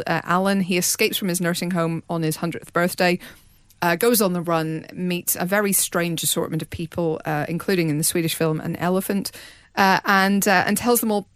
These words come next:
stories about his past. And it turns out basically he met every major figure in the twentieth century. It's a sort of a Swedish Forrest Gump a little bit. Um, it's, it was a, it's a really cute film. It's a really interesting book.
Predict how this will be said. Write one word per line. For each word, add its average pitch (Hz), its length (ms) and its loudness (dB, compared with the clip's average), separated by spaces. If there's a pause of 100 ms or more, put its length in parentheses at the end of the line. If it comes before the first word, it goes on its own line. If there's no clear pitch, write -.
stories 240 480 0
about 185 220 0
his 180 100 0
past. 220 500 2
And 190 120 0
it - 60 -4
turns 208 240 0
out 190 100 0
basically 190 320 -2
he 180 140 -6
met 185 420 -2
every 180 260 -4
major 175 360 0
figure 160 540 -2 (300)
in 185 140 2
the 170 60 0
twentieth 165 480 -2
century. 165 300 -4
It's - 120 -4
a 196 60 0
sort 294 240 2
of 240 80 -2
a 214 80 2
Swedish 202 760 0
Forrest 175 440 -2
Gump 165 320 0
a 175 40 -2
little 156 280 -2
bit. 147 400 -4 (440)
Um, 170 540 2
it's, - 260 0 (160)
it 214 80 4
was 220 140 4
a, 240 260 4
it's 226 240 0
a 226 40 2
really 240 180 2
cute - 200 -2
film. 185 180 2
It's 165 120 -2
a 180 40 2
really 190 200 2
interesting 180 400 0
book. 160 400 0